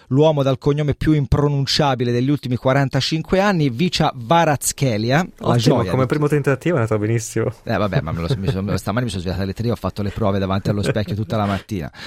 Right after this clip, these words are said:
Speaker 1: Ho detto Kvaratskhelia per quarantacinque volte cercando di dirlo nel modo giusto. Eh, ne, eh, riapre poi, almeno tenta di riaprire la partita il Torino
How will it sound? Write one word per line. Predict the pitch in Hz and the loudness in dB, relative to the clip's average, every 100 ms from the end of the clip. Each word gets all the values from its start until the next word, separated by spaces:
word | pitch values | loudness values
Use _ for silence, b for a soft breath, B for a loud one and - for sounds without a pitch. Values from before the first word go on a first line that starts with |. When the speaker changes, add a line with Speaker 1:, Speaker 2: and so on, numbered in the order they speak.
| 123 135 | -14 -14
Speaker 1:
Ho | 113 | -8
detto | 113 117 131 | -4 -2 2
Kvaratskhelia | 143 147 127 - 143 135 | 2 2 -2 -2 0 0
per | 117 113 | -2 -4
quarantacinque | - 123 120 123 - 120 120 | -2 -2 -2 -2 -2 -2 -2
volte | 107 104 98 | -2 -2 -4
cercando | 98 98 - 104 101 98 - B B | -6 -6 -4 -4 -2 -4 -6 B B
di | 117 | -4
dirlo | 110 135 127 127 | 0 0 2 0
nel | 131 | 0
modo | 139 151 151 156 | 2 2 2 -2
giusto. | 143 190 208 - 220 - _ _ _ _ _ - - | -2 -4 -4 0 0 0 _ _ _ _ _ -20 -6
Eh, | 147 143 131 127 | -2 0 0 0
ne, | 127 151 - | 0 -2 0
eh, | 147 143 | 2 2
riapre | 135 175 143 131 | 4 2 2 0
poi, | 135 135 131 _ | 0 0 -2 _
almeno | 123 139 110 - | -4 -2 -2 0
tenta | 165 143 123 | 0 0 -2
di | |
riaprire | 127 117 131 | -2 -2 -2
la | 117 | -2
partita | 110 127 - 143 120 92 B B - | -2 -4 -2 -2 -2 -4 B B -4
il | 139 131 127 117 | 0 2 0 0
Torino | - 139 143 143 127 110 | 2 2 2 0 0 -2